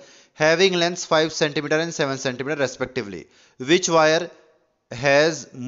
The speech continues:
more resistance। तो हमारे पास दो वायर है, दोनों का क्रॉस सेक्शन, मतलब ए का वैल्यू जो है वो सेम है, सेम मटेरियल, मतलब रेजिस्टिविटी भी सेम है। So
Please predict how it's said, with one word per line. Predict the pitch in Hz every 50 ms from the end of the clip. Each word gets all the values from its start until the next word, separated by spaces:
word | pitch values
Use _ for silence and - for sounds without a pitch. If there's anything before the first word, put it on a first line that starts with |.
| 131 135
more | 139 143 143 139 131
resistance। | 131 120 117 113 - - - 110 85 80 - - - _ _ _ _ _ _ -
तो | 147
हमारे | 151 160 160 165 170 175
पास | 190 185 160 143
दो | 170 175 175 170
वायर | 170 165 160 165 156
है, | 156 170 175 175 175 - _ _ _ _ _ _ 127
दोनों | 147 160 170 165
का | - 170
क्रॉस | 165 - 156 160 156 -
सेक्शन, | 175 160 - - 175 170 160 - -
मतलब | 123 135 147 156 - - -
ए | 147 160 160
का | 160 170 160
वैल्यू | 156 160 160 160
जो | 156 165 165
है | 165 160
वो | 151 156 147
सेम | - - 156 156 156 151
है, | 156 156 151 151 - - - - - _ _ _ _ -
सेम | - - 170 175 175 175
मटेरियल, | 175 175 175 175 180 180
मतलब | 175 175 147 160 175 180 165 127 - _ _ -
रेजिस्टिविटी | 127 143 151 151 151 - - 185 170 170 170
भी | 156 170 160
सेम | - 175 165 156 147
है। | 139 143 165 - - - _ _ _ -
So | - - 180 185 196 185